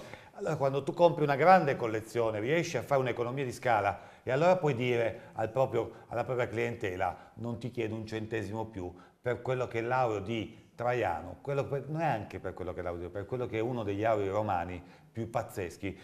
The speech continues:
che sia passato nelle nostre disponibilità e non lo paghi un centesimo in più. Tra l'altro ricordo che alle ventitré e tredici non si paga nulla,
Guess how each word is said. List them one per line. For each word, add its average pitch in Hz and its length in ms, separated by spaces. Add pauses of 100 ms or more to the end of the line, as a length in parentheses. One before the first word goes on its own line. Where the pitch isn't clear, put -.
(120)
che 107 140
sia 98 160
passato 90 880
nelle 104 260
nostre 90 360
disponibilità 87 720
e 110 80
non 107 160
lo 110 100
paghi 110 300
un 107 80
centesimo 92 440
in 80 80
più. 78 200 (200)
Tra 110 160
l'altro 87 680
ricordo 85 680 (220)
che 107 140
alle 98 180
ventitré 107 400
e 104 60
tredici 85 440
non 107 140
si 110 120
paga 104 260
nulla, 95 380